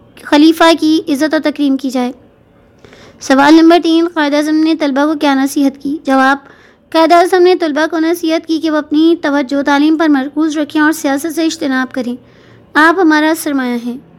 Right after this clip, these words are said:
سوال نمبر چار، پاکستان اور بھارت کے درمیان نہری پانی کا مسئلہ کیسے حل ہوا؟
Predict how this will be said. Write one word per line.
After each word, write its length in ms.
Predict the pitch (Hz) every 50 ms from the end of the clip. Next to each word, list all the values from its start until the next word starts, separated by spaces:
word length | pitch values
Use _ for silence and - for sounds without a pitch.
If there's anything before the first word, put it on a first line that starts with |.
| _ _ _ _ - _ _
سوال 320 | - - 277 269 285 302 330
نمبر 220 | 330 330 349 359 349
چار، 240 | - 349 330 330 339 330
پاکستان 580 | 330 302 285 294 311 294 - 285 285 294 330 330 -
اور 100 | 311 311
بھارت 380 | 285 311 285 285 311 311 311
کے 80 | - 311
درمیان 380 | 262 302 254 269 269 285 302 311
نہری 240 | 311 320 311 320
پانی 280 | 311 311 277 277 285 285
کا 80 | 294 277
مسئلہ 300 | 277 277 269 302 294 294 302 294
کیسے 240 | 302 277 269 - 294
حل 180 | 247 254 254
ہوا؟ 260 | 240 240 - 302 262